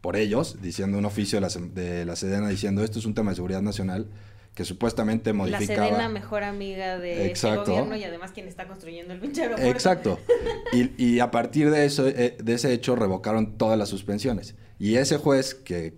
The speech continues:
Speaker 1: le concentraron, digo, también lo digo solo como hechos, ahorita lo acaban de, de, de, de subir y va a ser magistrado. Entonces, parecen como que algunas cosas que,
Speaker 2: Mira, nada
Speaker 1: híjole,
Speaker 2: más.
Speaker 1: si dices, hijo, eh, como que el litigio parece un poco más sucio de lo que digo, yo no litigaba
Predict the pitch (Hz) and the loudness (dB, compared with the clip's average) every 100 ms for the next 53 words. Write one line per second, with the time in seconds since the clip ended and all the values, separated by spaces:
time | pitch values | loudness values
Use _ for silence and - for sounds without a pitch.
0 | 87 82 82 87 82 107 107 107 139 - | -12 -10 -10 -8 -4 -2 0 0 -2 -8
1 | - - - - 95 95 - - - 85 | -20 -20 -20 -12 -4 -4 -4 -12 -12 -8
2 | 90 90 90 87 95 90 95 95 104 110 | -4 -4 -4 -4 -6 -4 -4 -4 -4 -8
3 | - 90 90 90 98 82 95 92 87 85 | -6 -4 -2 -2 -2 -2 -2 -4 -2 -4
4 | 82 - 85 82 - 85 82 90 85 92 | -6 -10 -12 -12 -12 -12 -10 -10 -8 -2
5 | 95 113 90 82 85 85 92 90 95 87 | 0 0 -2 -6 -6 -8 -8 -6 -8 -8
6 | - - - - - - 131 139 - - | -14 -20 -20 -20 -20 0 2 2 0 -14
7 | - 120 143 165 190 147 123 117 120 147 | -4 2 4 4 2 2 4 4 6 4
8 | 147 139 127 127 - 95 180 185 185 190 | 4 2 4 2 2 0 0 -2 -2 0
9 | 196 196 202 208 - - - - - 123 | 0 2 2 0 -4 -12 -14 -6 4 6
10 | 131 120 107 - - - - - - 107 | 6 6 4 2 -2 -4 -6 -10 -6 -2
11 | 98 101 101 101 117 139 110 101 110 101 | 0 2 2 2 2 4 4 2 2 2
12 | 104 101 104 95 98 104 107 120 110 113 | 0 4 4 2 0 0 4 2 4 4
13 | 92 85 87 85 - - - - - 120 | 4 0 -4 -6 -8 -14 -20 -4 2 6
14 | 113 123 120 98 95 101 101 98 - | 6 8 6 4 2 4 4 2 0